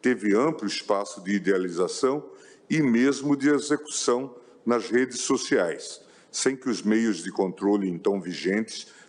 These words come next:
tenham sido capazes de impedir a sedição. Todas essas circunstâncias ainda estão sendo objeto de apuração nesta casa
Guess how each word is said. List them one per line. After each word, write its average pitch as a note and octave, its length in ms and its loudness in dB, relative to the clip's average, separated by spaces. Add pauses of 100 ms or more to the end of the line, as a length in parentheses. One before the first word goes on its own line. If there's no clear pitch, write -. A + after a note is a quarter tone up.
(120)
tenham C#3 280 0
sido B2 300 -2
capazes G2 800 -2 (360)
de G2+ 140 0
impedir F#2+ 720 0 (440)
a F2 120 -2
sedição. E2+ 720 -4 (760)
Todas F3 280 0
essas A2 280 0
circunstâncias F2 960 -4 (280)
ainda A#2+ 260 0
estão A#2+ 240 0
sendo A2+ 280 0
objeto G2 420 -2
de G#2+ 80 0
apuração G#2+ 640 0 (400)
nesta G2+ 400 0
casa G#2 580 0